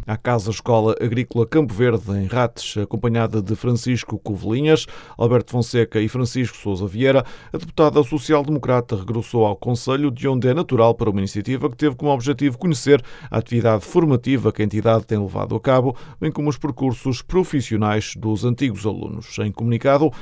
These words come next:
é referido que os deputados, com agrado, tomaram conhecimento de personalidades e dirigentes do setor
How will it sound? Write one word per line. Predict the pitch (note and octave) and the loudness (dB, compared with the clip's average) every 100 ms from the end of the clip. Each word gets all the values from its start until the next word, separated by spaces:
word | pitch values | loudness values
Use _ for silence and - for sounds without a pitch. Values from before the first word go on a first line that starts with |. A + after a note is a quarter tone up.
| - | -12
é | - | -6
referido | E3 - D3+ - | -6 -2 -2 -2
que | - | -2
os | C#3 | -2
deputados, | A#2 B2 A2+ C3 E3+ - | -2 -6 0 0 0 -4
com | - B2+ | 0 2
agrado, | A2 G#2+ C3+ E3 | 4 4 2 0
tomaram | D3 D3 | 2 2
conhecimento | D3 A3 F#3 C#3+ C#3+ B2+ B2 | 2 -2 -2 0 0 -2 -2
de | A#2+ | -2
personalidades | - - A#2 F#2 G#2 C#3+ C3 | -4 -4 -2 -2 -2 -2 -2
e | |
dirigentes | B2 A#2+ A#2 A#2+ A2 | 0 0 0 0 -2
do | G2+ G2+ | -4 0
setor | A#2 A#2 C#3+ | 2 6 6